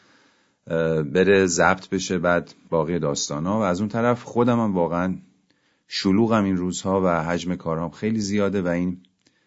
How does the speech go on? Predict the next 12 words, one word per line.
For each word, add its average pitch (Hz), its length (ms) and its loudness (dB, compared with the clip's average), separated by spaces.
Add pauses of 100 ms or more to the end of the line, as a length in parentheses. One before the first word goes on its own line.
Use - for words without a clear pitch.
(340)
دوتا - 320 0
کنار 85 300 0
هم 90 200 2
باعث 82 280 2
می‌شن 90 260 -4
که 87 120 -6
این 90 100 -2
فاصلهٔ 78 480 -2
زمانی 73 400 -2
بیفته 101 460 0
و 90 80 -2
واقعاً 80 500 -2